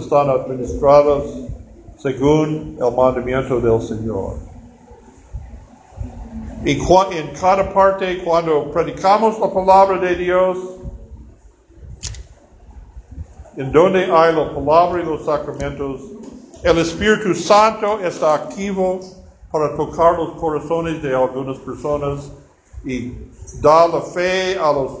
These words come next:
a algunas personas. Pero en esta iglesia visible, lo, las personas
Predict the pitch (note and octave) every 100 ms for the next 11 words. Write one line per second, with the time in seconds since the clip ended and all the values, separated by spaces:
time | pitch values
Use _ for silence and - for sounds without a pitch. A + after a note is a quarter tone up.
0 | - - C3 A#2+ A#2+ - - B2+ C3 D#3
1 | D3+ C3 - E3 F3 F3 F3 - - -
2 | - - - - - - - - G3 -
3 | - - - - - - - - G#3+ A3
4 | G#3+ G#3+ F3+ G3+ G#3 - F3 - F#3+ G3
5 | - F3+ F3+ F3+ - - - - - -
6 | - - - - _ C#3+ C#3+ D3+ G3 D3+
7 | C3+ B2+ B2+ C3 C3+ B2+ D3 C3 - C#3
8 | D#3 F#3 F#3+ F#3+ E3+ -